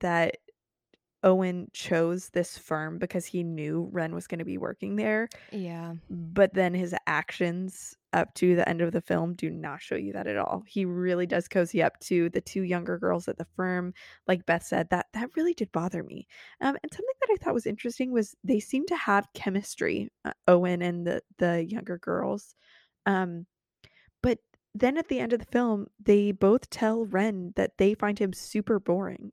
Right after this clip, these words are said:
Speaker 1: And I was like,
Speaker 2: Yeah.
Speaker 1: Captain Wentworth in the novel is not boring. Everybody thinks he's super fascinating and charismatic. So I thought that was just a weird choice.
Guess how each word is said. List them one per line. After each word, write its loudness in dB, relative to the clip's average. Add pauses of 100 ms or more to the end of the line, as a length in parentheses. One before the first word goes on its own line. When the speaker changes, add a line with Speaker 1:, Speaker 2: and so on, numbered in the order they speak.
Speaker 1:
And -4
I -2
was -6
like, -2 (460)
Speaker 2:
Yeah. -12
Speaker 1:
Captain -4
Wentworth -2 (100)
in -4 (100)
the -2
novel -2 (100)
is -4
not -2
boring. -2 (200)
Everybody -2
thinks -8
he's -4 (140)
super 0 (500)
fascinating -4
and -10
charismatic. 0 (120)
So 4 (440)
I -12
thought -2
that 4
was -2
just -8
a -4
weird 2
choice. 2